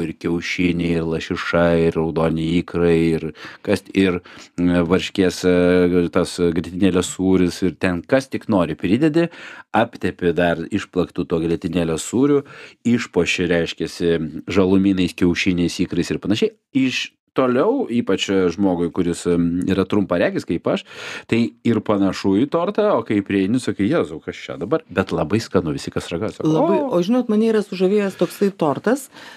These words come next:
Speaker 2: e, kur aš buvau pavaišinta, tai buvo bulvinių blynų su grybų mase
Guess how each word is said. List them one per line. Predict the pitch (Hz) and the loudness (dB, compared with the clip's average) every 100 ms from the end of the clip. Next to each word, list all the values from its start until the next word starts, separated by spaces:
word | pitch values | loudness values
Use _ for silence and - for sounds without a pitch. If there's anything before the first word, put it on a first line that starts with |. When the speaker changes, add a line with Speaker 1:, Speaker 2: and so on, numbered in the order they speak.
| - - _ | -20 -20 _
Speaker 2:
e, | 170 170 | 2 2
kur | 170 185 | 2 0
aš | 196 180 | 0 0
buvau | 175 180 185 | 0 0 0
pavaišinta, | - 151 131 123 180 208 247 | 0 0 0 0 0 0 0
tai | 185 | 0
buvo | 160 185 175 175 170 - | 0 0 2 2 2 -2
bulvinių | - 156 170 170 185 160 | -8 -2 0 2 2 2
blynų | 139 143 160 208 330 330 | 2 2 2 2 0 -6
su | - - - 220 208 | -16 -18 -4 2 2
grybų | 143 143 180 214 170 | 2 0 2 2 2
mase | 160 143 - 120 | 2 0 -2 -4